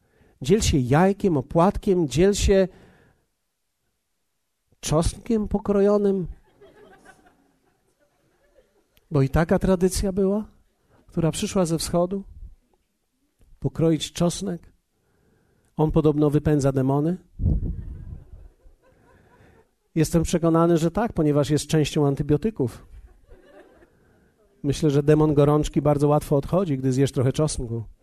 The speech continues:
Więc kiedy ktoś ci poda czosnek, powiedz: "Dziękuję i tobie to samo życzę".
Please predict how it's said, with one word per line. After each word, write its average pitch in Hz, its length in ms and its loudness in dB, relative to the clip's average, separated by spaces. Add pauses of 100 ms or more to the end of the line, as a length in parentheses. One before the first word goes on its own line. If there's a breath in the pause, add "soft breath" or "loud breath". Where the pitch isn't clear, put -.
(460 soft breath)
Więc 143 160 0
kiedy 143 200 -2
ktoś 143 280 0
ci - 140 -4
poda 143 260 2
czosnek, 139 600 -4 (420)
powiedz: 120 260 -4
"Dziękuję 113 600 -2 (580 soft breath)
i 202 80 -4
tobie 123 240 0
to 131 100 -2
samo 117 300 0
życzę". 107 380 -4